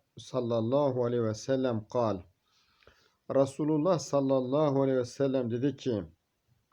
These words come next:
Yeteâkabûne fîkum melâiketun bil leyli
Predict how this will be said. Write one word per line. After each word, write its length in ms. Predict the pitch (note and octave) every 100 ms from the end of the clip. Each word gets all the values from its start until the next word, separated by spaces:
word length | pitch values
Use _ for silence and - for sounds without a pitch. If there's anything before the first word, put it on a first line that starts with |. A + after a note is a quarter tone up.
| _ _ _
Yeteâkabûne 1500 | C3 C3 C3 B2 - D#3 D#3 D3+ C#3+ C3+ C3 D#3+ D#3 C#3 C3+ B2+
fîkum 760 | - C#3 C#3 C3 - C3 B2+
melâiketun 880 | B2+ C3 C3 C3 B2 C3+ B2+ B2 A#2
bil 240 | B2 A#2+ A#2+
leyli 500 | E3 D3+ C3 A2